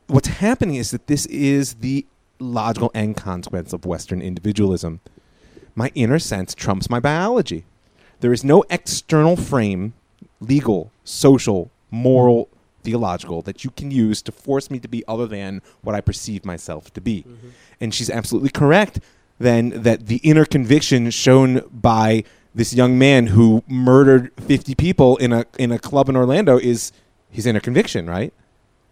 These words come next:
Speaker 1: At what level can I sit as judge upon that? And I know that might make people uncomfortable to draw a parallel there, but there is a continuum. That's why the, the, the challenge, the struggle that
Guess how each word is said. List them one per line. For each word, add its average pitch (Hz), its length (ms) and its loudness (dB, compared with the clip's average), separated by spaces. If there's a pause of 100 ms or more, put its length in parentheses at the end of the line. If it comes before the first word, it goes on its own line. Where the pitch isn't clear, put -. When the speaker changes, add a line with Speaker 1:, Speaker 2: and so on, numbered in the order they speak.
Speaker 1:
At 120 120 -4
what 143 200 2
level 131 560 4 (240)
can 131 140 -6
I 117 240 -2
sit - 300 -4
as 104 280 -4
judge 104 640 0 (640)
upon 90 380 -2
that? 78 260 -10 (220)
And 117 120 0
I 131 120 0
know 135 180 6
that 131 180 4
might 131 200 2
make 131 240 0
people 123 180 2
uncomfortable 120 540 0
to 104 260 -2
draw 107 320 2
a 113 100 -4
parallel 127 440 2
there, 98 240 0 (280)
but 139 160 6
there 143 220 4
is 139 220 2
a - 20 -16
continuum. 180 560 -2 (180)
That's 156 220 0
why 131 100 4
the, 131 140 -4
the, 120 280 0
the 117 180 -4
challenge, 143 560 0
the 98 80 -10
struggle 147 400 4
that - 160 -6